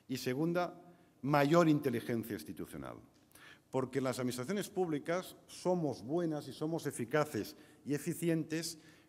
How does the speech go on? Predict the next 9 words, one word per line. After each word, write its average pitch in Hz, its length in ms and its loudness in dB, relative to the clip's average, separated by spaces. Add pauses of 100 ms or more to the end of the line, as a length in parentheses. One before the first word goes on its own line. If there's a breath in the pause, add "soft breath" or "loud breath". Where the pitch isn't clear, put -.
pero 143 300 2 (460)
somos 151 500 -4
malas 95 480 -6
institucionalmente. 73 880 -16 (280 soft breath)
Tenemos 123 380 -4
una 135 180 -2
mala 131 400 2
calidad 104 400 -2
institucional, 85 680 -8